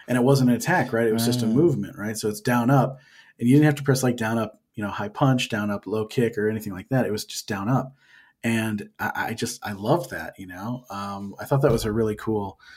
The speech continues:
Speaker 1: I thought that was just a really cool mechanic. Also, it's kinda like, you know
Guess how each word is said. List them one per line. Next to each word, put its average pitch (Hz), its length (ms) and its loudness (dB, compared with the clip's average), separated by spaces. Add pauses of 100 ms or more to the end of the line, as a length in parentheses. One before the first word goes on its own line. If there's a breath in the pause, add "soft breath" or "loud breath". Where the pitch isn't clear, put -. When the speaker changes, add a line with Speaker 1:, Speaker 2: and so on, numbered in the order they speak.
(460 loud breath)
Speaker 1:
I 107 80 -6
thought 170 140 2
that 151 100 6
was 120 100 4
just 110 120 -4
a 113 80 2
really 110 160 4
cool 107 200 -2
mechanic. 101 520 -2
Also, 139 300 4
it's - 100 -6
kinda 104 240 -4
like, 85 320 -10
you 104 100 -6
know 78 180 -10